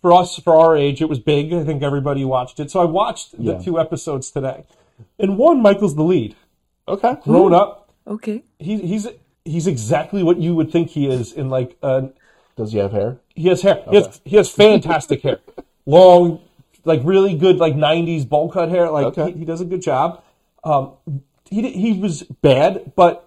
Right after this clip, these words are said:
Speaker 1: he did, he did what he needed to do as
Speaker 2: Sure.
Speaker 1: the
Speaker 2: So when he was, like, a greaser kind of thing, right? He had, like, a leather jacket. He was kind of
Speaker 1: Well,
Speaker 2: like a
Speaker 1: because he gets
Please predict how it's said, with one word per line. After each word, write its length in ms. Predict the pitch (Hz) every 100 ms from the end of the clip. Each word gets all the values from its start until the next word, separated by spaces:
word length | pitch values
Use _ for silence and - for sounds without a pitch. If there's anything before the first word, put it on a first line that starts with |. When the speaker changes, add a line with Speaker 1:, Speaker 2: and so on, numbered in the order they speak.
| -
Speaker 1:
he 100 | 226
did, 140 | 320
he 140 | 247
did 160 | 226 339
what 120 | 339
he 60 | 320
needed 280 | 330 330 339
to 100 | 311
do 280 | 320 196 156
as 300 | 160 170 170
Speaker 2:
Sure. 140 | -
Speaker 1:
the 360 | 180 156 147 143 _ _
Speaker 2:
So 140 | 196
when 120 | 190
he 60 | 156
was, 100 | 139
like, 120 | 123
a 40 | 101
greaser 400 | 95 127 160 101
kind 200 | 101 95
of 80 | 90
thing, 200 | 92 92
right? 160 | 101
He 80 | 117
had, 80 | 104
like, 100 | 101
a 40 | 90
leather 240 | 95 90
jacket. 480 | 90 101 104 107 104
He 60 |
was 120 | 98 -
kind 140 | 95
of 60 | 151
Speaker 1:
Well, 140 | 151
Speaker 2:
like 120 | 151
a 20 |
Speaker 1:
because 300 | 147 175 170
he 120 | - 143
gets 380 | 139 131 -